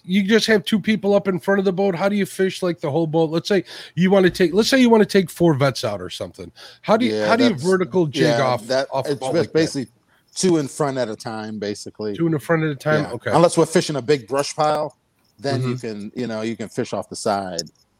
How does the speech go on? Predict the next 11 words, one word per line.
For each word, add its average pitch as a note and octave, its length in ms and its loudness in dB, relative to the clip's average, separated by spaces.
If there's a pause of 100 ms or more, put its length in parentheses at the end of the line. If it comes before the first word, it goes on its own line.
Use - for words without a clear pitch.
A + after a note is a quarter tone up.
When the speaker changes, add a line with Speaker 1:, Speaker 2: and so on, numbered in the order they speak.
(240)
Speaker 2:
But G#2 320 -6 (340)
to, - 200 -2
I B2+ 120 2
wanna C3+ 200 2
have A2 200 -2
that G2 200 -4
bait A#2+ 240 -2
right G#2+ 180 -6
on G2+ 200 -12
that F#2+ 180 -10
fish. - 460 -12